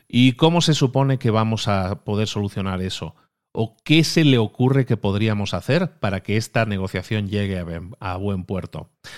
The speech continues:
¿O qué es lo que estamos intentando llegar a alcanzar aquí? ¿Cuál es la situación final que queremos alcanzar? El tema de las preguntas es superinteresante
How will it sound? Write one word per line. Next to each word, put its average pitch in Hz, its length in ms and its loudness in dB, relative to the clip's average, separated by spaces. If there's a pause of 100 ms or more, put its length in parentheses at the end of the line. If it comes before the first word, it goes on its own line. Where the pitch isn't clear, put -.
(160)
¿O 120 300 0
qué 165 140 6
es 208 120 2
lo 220 140 2
que - 80 0
estamos 165 640 -2
intentando 113 720 -2
llegar 107 420 0
a 107 60 0
alcanzar 98 560 -4
aquí? 90 320 -8 (180)
¿Cuál 151 220 0
es 170 100 0
la 139 160 4
situación 127 540 0
final 113 340 -2
que 101 140 -6
queremos 95 400 -6
alcanzar? 82 580 -12 (500)
El - 160 4
tema 233 200 6
de 262 60 4
las 143 160 4
preguntas 135 440 0
es 135 80 0
superinteresante 107 1160 -2